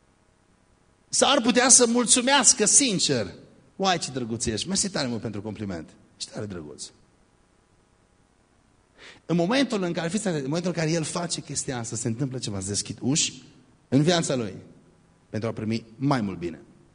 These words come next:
Și să vă arăt imediat în cuvântul lui Dumnezeu. Vă credeți că vorbesc prostii? Eu, când eram, aveam doisprezece ani și când eram copil și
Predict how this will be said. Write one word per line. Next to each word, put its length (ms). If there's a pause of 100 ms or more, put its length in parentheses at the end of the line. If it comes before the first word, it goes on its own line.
(2250)
Și 100
să 60
vă 80
arăt 140
imediat 260
în 120
cuvântul 300
lui 100
Dumnezeu. 220
Vă 80
credeți 240
că 80 (100)
vorbesc 220
prostii? 340 (600)
Eu, 440
când 180
eram, 380 (480)
aveam 340
doisprezece 400
ani 80
și 100
când 160
eram 180
copil 340
și 340